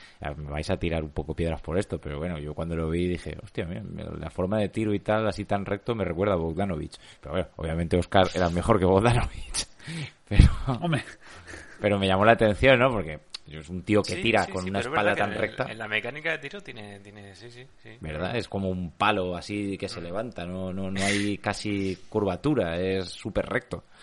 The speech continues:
Speaker 1: No, eh, Julián, tú lo, tú lo has visto, tú,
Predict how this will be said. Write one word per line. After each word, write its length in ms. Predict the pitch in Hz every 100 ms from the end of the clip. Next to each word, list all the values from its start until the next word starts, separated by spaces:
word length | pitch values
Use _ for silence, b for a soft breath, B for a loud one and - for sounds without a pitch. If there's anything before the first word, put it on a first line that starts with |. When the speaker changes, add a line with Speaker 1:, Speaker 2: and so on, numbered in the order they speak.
| B B B B B B B B _ _ _ _ _ _ _ _ _ -
Speaker 1:
No, 140 | 110
eh, 60 | 113
Julián, 320 | - 117 123
tú 100 | 113
lo, 520 | 117 120 117 113 107
tú 100 | -
lo 140 | 107 110
has 80 | 101
visto, 320 | 117 - 127
tú, 840 | 104 104 101 101 98 95 92 87